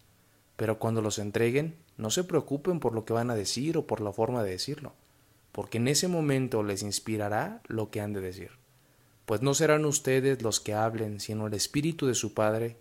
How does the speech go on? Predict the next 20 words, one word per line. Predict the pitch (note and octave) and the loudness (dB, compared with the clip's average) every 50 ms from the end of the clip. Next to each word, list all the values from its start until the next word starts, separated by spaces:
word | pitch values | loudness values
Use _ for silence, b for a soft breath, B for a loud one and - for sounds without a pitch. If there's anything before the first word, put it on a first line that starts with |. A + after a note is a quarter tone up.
| - | -10
el | A2 G#2+ | -8 -8
que | G#2 - | -4 -4
hablará | G#2+ G#2 G2+ G2+ G#2 G#2 | -4 -2 -2 -2 -4 -4
por | - A2 G2+ | -4 -4 -6
ustedes. | G2 F#2+ - - F2+ F2+ F#2 - - - b b b b b b b b b b b b b _ | -4 -6 -4 -4 -6 -6 -8 -14 -16 -20 b b b b b b b b b b b b b _
El | A#2 G#2+ | -2 0
hermano | A2 G#2+ A2 A2+ A#2 A2+ A2+ A#2 C3 D3+ D3 - - _ _ - | 2 2 2 4 2 2 2 2 -2 -4 -6 -12 -20 _ _ -10
entregará | G#2+ G#2+ - G#2+ G#2 G#2+ G#2+ A2+ | -8 -6 -4 -4 -2 0 0 0
a | B2 | 0
su | - - C#3 | 2 0 0
hermano | B2 A#2+ A2 A2 A2 A#2 C#3+ E3+ F#3 F3+ D3 | 0 0 -2 -2 -2 -2 -2 -2 -2 0 -2
a | A#2 | 0
la | G#2 G2+ | -2 -2
muerte, | G2+ G#2 G#2 G2+ G2+ - - - _ b b b b b b b b b b b | -2 -2 -4 -4 -6 -8 -12 -20 _ b b b b b b b b b b b
y | - A#2 | 0 0
el | A2+ G#2+ | 0 2
padre | - A#2+ B2 D3 E3 F3 | 4 4 6 6 6 4
a | |
su | E3 - C3+ C3 | 4 4 2 2
hijo. | D3+ F3 F#3+ - - G#3 E3 C3 A#2 - | 0 -2 -4 -2 0 0 0 0 -2 -8